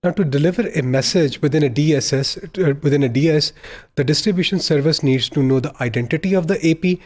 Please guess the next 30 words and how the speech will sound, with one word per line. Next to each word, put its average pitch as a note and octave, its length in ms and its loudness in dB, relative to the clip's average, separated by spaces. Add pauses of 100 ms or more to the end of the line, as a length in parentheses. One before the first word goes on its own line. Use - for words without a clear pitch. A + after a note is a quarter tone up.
(320)
to D#3 80 2
which D#3+ 260 0
message D#3 440 0 (260)
should D#3+ 220 -2
be D#3+ 80 2
delivered D3 440 2
in C#3+ 160 0
order C3+ 220 2
for D3+ 160 -2
that C#3 260 -2
message C#3+ 440 0 (320)
to C#3+ 80 2
reach C#3+ 200 2
the D#3+ 100 0
destination A#2+ 540 -2
station. D#3 480 -2 (1800)
इस D#3+ 140 -4
purpose F#3+ 340 2
में F#3+ 80 2
क्या F#3+ 140 2
होगा? F3 240 2 (280)
Three G#3+ 200 0
services D#3 560 0
relate C#3 420 2 (300)
to D#3 100 4
a D3 60 2
station E3+ 400 0
maintaining D3 480 2
an C#3 160 0
association D3 840 0